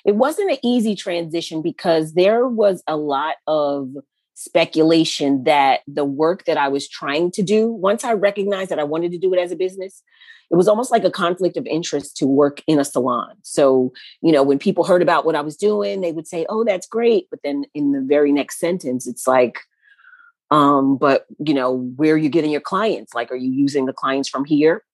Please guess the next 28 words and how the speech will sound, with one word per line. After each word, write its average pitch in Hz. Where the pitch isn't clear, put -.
And, 151
um, 135
you 202
know, 175
so 196
it 196
was, 196
a, 180
it 190
was 175
me 233
f-, -
at -
first 202
trying 175
to 180
convince 170
them 151
that 143
it -
wasn't 156
a -
competition, 120
that 156
most 190
people 175
that -
got 151